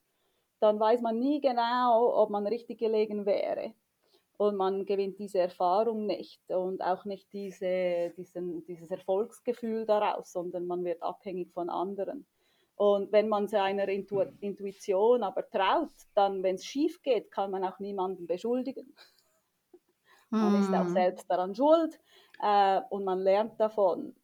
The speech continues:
Speaker 1: was schiefgegangen ist. Und ich glaube, nur so baut man wirklich Erfahrungswerte, die wertvoll für die Welt sind.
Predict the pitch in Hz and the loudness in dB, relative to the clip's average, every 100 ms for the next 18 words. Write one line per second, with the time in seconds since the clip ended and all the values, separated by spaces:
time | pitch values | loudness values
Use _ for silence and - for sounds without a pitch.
0 | - 180 185 - 190 - 208 190 185 185 | -8 -6 -6 -10 -14 -12 -2 -2 0 -2
1 | 175 - - 190 190 190 175 180 185 196 | -4 -6 -14 -12 -12 -6 -2 -2 -2 -8
2 | 208 - 190 196 202 196 185 180 - 190 | -10 -4 0 2 2 2 0 0 -2 -4
3 | 185 180 180 180 180 170 180 - 175 180 | -4 -4 -4 -6 -8 -6 -6 -4 0 0
4 | 202 196 196 175 170 151 - - 185 180 | 0 -4 -8 -4 -2 -2 -6 -8 -8 -8
5 | 170 - 185 - - 175 175 170 175 185 | -8 -4 -4 -4 -4 -6 -6 -8 -4 -4
6 | 180 - 175 180 | -4 -8 -10 -10